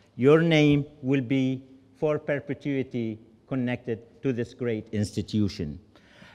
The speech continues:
The impact comes from the transformational educational experience which our students today and tomorrow will have as a result of the muma's generosity. Because of this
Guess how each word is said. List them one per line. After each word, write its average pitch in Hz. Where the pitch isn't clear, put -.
The 160
impact 185
comes 147
from 135
the 120
transformational 147
educational 127
experience 131
which 107
our 135
students 131
today 120
and 131
tomorrow 127
will 123
have 123
as 120
a 113
result 110
of 101
the 117
muma's 113
generosity. 98
Because 165
of 180
this -